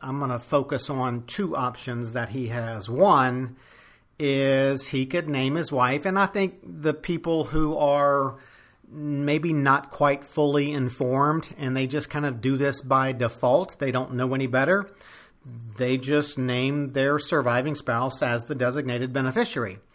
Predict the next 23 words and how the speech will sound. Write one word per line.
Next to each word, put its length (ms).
Some 440
people 320
mistakenly 760
think 480
that 160
if 200
they 140
name 340
their 140
children 680
as 320
the 120
contingent 680
beneficiaries, 1040
then 540
that 200
somehow 600
protects 520
the 100
children, 760
but 160
it 80
offers 600